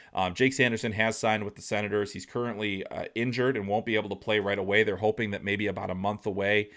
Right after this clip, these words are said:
from playing, and they'll try to get him into games this year. Um, just a tough luck season for Jake Sanderson with,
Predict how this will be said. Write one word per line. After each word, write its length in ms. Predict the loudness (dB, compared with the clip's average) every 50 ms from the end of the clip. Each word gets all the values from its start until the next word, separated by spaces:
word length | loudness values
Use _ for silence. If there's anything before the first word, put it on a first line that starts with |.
| -20 -20 -20 -20 _
from 240 | _ -2 -2 -2 -2
playing, 400 | -2 -2 0 2 2 2 0 -2
and 120 | -4 -4 -2
they'll 120 | -2 -2
try 280 | -4 -2 -2 -2 0 0
to 40 |
get 200 | -2 -4 -6 -6
him 160 | -6 -6 -4 -4
into 160 | -4 -4 -6
games 400 | -4 -2 -2 0 0 -2 -4 -6
this 240 | -8 -8 -8 -6 -2
year. 280 | 2 2 2 2 0 -4 -10 -20 -20 -20 -14 -4
Um, 320 | 0 2 4 4 4 2 -2
just 180 | -4 -4 -4 -4
a 40 | -4
tough 280 | -2 0 0 0 2
luck 200 | 2 0 0 -2
season 340 | -4 -6 -6 -6 -6 -6 -6
for 140 | -6 -6 -4
Jake 240 | -2 -2 -2 -2 -2
Sanderson 720 | -2 -2 0 0 -2 -4 -6 -4 -4 -4 -4 -4 -4 -4
with, 240 | -4 -6 -6 -8